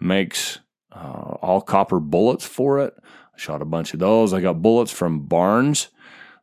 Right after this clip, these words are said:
They make a nice original, the two hundred twenty and two hundred fifty grain original, they call it. It's a, uh, lead core, copper jacketed, flat nose bullet that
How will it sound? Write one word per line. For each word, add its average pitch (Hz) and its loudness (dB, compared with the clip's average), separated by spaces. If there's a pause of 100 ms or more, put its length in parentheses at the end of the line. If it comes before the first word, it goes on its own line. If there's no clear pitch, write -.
They 87 -4
make 95 2
a 92 0
nice 98 0
original, 98 2
the 80 -4
two 110 2
hundred 104 0
twenty 101 0
and 85 -2
two 104 0
hundred 101 2
fifty 104 -2
grain 98 2
original, 87 0
they 87 -2
call 87 0
it. - -2
It's - -8
a, 69 -6 (640)
uh, 69 -12
lead 85 -2
core, 92 2 (260)
copper 92 0
jacketed, 85 0
flat 90 -2
nose 78 -2
bullet 76 -2
that 73 -8